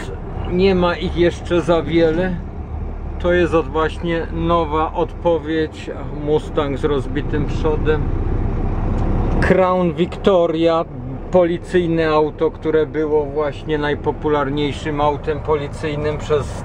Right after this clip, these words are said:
dekady, zostaje zastąpione, przynajmniej w ofercie Forda, przez, przez takiego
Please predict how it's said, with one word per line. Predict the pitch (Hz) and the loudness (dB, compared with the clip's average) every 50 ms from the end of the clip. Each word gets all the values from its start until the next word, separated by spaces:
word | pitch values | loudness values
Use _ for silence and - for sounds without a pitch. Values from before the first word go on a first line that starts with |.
| - - | -2 2
dekady, | - 165 156 - - 160 151 147 147 147 151 180 185 185 - - - - - - - - - - - - - - | 2 2 2 2 0 0 2 2 2 0 -4 -8 -8 -8 -8 -10 -10 -8 -10 -10 -8 -8 -8 -8 -6 -6 -2 2
zostaje | 147 160 143 - - - 160 156 151 151 151 | 2 2 2 0 -2 0 0 2 2 2 2
zastąpione, | 139 143 151 147 139 - - - - 165 165 151 147 - - - 170 165 156 151 151 147 143 143 139 139 - - - - - - - - | 2 2 2 2 2 -2 -6 -4 -2 0 0 0 -2 -4 -4 0 2 4 4 4 2 0 2 0 0 0 0 0 2 2 2 4 4 4
przynajmniej | - - - 180 160 165 165 170 160 160 160 156 160 151 | 4 4 4 4 4 4 4 2 2 0 0 0 0 2
w | - | 4
ofercie | 160 160 151 - 180 170 160 - - - 175 156 | 2 2 2 2 2 2 0 0 0 0 0 0
Forda, | - - 214 208 190 180 147 151 160 156 | 2 2 4 4 4 2 0 0 -2 0
przez, | - - - 156 156 147 - - - - - - - - - - - - - - | 0 -2 -2 0 0 0 0 -2 -4 -6 -6 -6 -4 -4 -4 -4 -4 -4 -4 -2
przez | - - 170 151 - | 0 2 2 2 2
takiego | - - 160 147 - - 127 - - 139 | 2 2 4 4 4 4 4 4 4 4